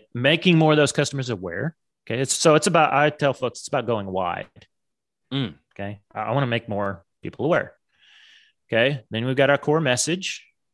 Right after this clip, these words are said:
Speaker 1: and then we've got our brand. So marketing is about awareness. Branding is about fondness. It's about going deep. Okay. That's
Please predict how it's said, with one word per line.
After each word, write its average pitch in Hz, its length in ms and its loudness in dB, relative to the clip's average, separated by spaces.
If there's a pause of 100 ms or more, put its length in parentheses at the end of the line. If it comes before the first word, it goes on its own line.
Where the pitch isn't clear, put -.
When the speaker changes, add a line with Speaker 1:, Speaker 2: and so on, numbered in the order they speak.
(320)
Speaker 1:
and 113 100 -10
then 113 80 -4
we've 110 140 -6
got 110 160 2
our 107 80 2
brand. 104 380 -4
So 104 240 -6 (340)
marketing 156 440 4
is 170 80 4
about 156 220 4
awareness. 156 500 2 (140)
Branding 120 460 -2
is 107 120 -4
about 98 380 -4 (120)
fondness. 90 680 -4 (140)
It's - 240 0
about 101 280 -2
going 90 220 -6
deep. - 300 -14 (1000)
Okay. 98 280 -8 (180)
That's - 320 -6